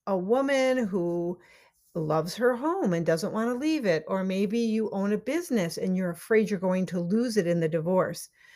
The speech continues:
Or your children. There's so many different variables here. So, of course, there is trauma associated, emo-,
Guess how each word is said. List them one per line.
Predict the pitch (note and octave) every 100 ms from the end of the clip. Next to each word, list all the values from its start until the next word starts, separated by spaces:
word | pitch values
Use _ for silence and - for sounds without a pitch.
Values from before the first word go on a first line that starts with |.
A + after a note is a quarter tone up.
| - _
Or | F#3+ F#3 F#3
your | G3 A3 A#3+
children. | A#3 - E4+ E4 A#3+ F#3+ E3 - F3+
There's | G3+ G3
so | B3+ A#3
many | A3 G3+ F#3+ - - E3+ _
different | G#3 G3 - D#3+ D3+ _ _
variables | F3+ D#3+ D#3+ D#3 G#2 D#3+ G3 -
here. | G#3 - F3+ - _ - - _ _ _ _ -
So, | - - A2 F#3+ - - _ _ _ _ -
of | G3+ G3 -
course, | - B3 G3 E3+ G#3+ - - _ _
there | F#3+ G3+ F#3+
is | - F#3+ F3 F3 - -
trauma | - G#3+ G3+ F#3+ D#3+
associated, | F3+ - F3+ F3+ F#3 F3 F3 E3+ E3 -
emo-, | G#3 A3 A#3